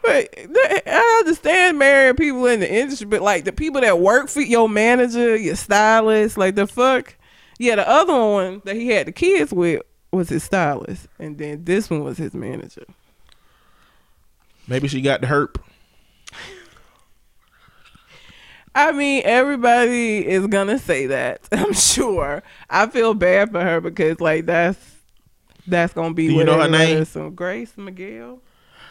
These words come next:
Speaker 2: Oh, you said that too fast. Sh-, everybody must know her.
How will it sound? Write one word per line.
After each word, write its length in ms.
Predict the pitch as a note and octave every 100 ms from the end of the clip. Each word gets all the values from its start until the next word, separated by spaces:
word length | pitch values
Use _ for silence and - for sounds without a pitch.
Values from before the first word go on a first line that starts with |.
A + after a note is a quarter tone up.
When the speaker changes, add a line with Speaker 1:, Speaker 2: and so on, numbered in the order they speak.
| - _ _
Speaker 2:
Oh, 260 | - G#2 G#2+ -
you 100 | B2
said 220 | G2 -
that 140 | F2 -
too 140 | F#2+
fast. 520 | - G#2+ G#2+ G#2 - -
Sh-, 140 | - - -
everybody 380 | A#2+ A2 G2+ G2
must 180 | F#2 A#2
know 140 | F#2
her. 240 | B2 A2